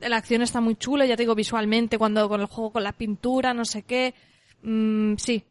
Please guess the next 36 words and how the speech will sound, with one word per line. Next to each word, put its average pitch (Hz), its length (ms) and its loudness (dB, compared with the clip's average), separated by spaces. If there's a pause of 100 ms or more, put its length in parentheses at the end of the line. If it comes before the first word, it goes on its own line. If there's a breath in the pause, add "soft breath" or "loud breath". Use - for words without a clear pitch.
(140)
pero 214 160 0
es 208 80 0
que 226 160 -2
no, 233 180 2
no 233 200 0
tiene 254 280 0
nada 285 360 2
de 254 80 2
la 220 100 4
esencia 220 380 -4
de 208 100 -2
Black 190 200 -6
Mirror. 190 320 -6
Entonces, 214 540 -6 (360 soft breath)
si - 180 0
lo 226 80 4
analizamos 214 480 0
como 214 260 -4
cla-, 202 200 -4 (100)
capítulo 214 340 0
de 220 60 4
Black 220 160 2
Mirror, 233 360 2
mal. 202 320 0 (100)
Si - 160 -6
lo 190 100 -6
analizamos 208 480 2
con 226 140 2
otra 226 200 0
cosa, 240 280 -2
pues 208 200 -2
no 202 100 -2
es-, - 140 -8
no 220 160 2
está 233 300 0
mal, 208 280 0